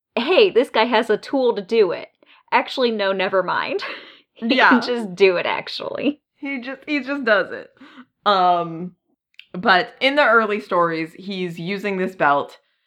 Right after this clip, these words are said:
Speaker 2: He is, uh, fighting against, uh, Tobias Whale and various, you know, hitmen and emissaries of the One hundred. Um,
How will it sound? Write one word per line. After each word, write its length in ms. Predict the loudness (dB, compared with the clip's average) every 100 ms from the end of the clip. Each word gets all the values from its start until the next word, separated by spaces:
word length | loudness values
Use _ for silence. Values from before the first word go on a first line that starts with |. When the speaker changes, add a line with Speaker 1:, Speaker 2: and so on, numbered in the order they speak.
| _
Speaker 2:
He 340 | -14 -6 -4 -4
is, 520 | 0 0 0 -6 -14 -20 _
uh, 680 | 4 6 4 0 -2 -6 -8 -12 _ _ _ _ -20 -18 -20 _
fighting 400 | 2 2 0 -8
against, 640 | -10 -6 -6 -8 -16 _ _ -4
uh, 540 | -2 0 -2 -4 -8 -12 _ _ _ _ -20 -6
Tobias 520 | -2 2 4 4 0 -2
Whale 480 | 0 2 2 2
and 260 | 0 -4 -6
various, 800 | -2 0 0 0 -2 -4 -14 _ _ -18 -18
you 300 | -16 -6 -2
know, 380 | 0 0 -2 -6 -14 -20 -14
hitmen 640 | -2 0 0 2 2 0
and 140 | -4 -2
emissaries 920 | 0 0 0 0 2 2 -2 -6 -10 -6 0
of 260 | 2 2
the 80 | -2
One 220 | 0 0
hundred. 640 | 0 -2 0 -2 -2 -4 -10 _ _ _ _
Um, 800 | 4 4 4 0 -4 -12 -14 -16